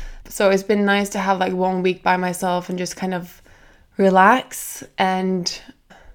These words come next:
yeah, just get organized, really. I just, I have so much more peace when I'm organized with things and I get my boxes ticked off. But, yeah, so things are about to get hectic again, though. Well, I am going back to France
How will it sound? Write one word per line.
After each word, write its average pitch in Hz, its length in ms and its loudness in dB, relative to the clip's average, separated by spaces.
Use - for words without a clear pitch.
yeah, 220 160 2
just 226 180 -4
get - 160 -12
organized, 202 680 0
really. 180 260 2
I 180 80 4
just, 214 300 -4
I 208 60 0
have 220 220 -2
so 240 100 -4
much 226 180 -4
more 196 140 -2
peace 196 480 -8
when 196 200 0
I'm 185 280 2
organized 185 480 2
with 202 120 -4
things 202 240 0
and 185 120 0
I 180 80 0
get 175 340 -2
my 180 360 0
boxes 185 520 -2
ticked 185 320 -6
off. 190 400 -2
But, 190 460 6
yeah, 202 320 6
so 196 380 0
things 330 480 4
are 262 460 8
about 254 360 10
to 269 80 -4
get 262 160 0
hectic 240 400 0
again, 202 320 2
though. 202 220 0
Well, 208 280 6
I 214 140 4
am 226 180 0
going 226 260 0
back 220 200 2
to 240 80 -6
France 208 600 -2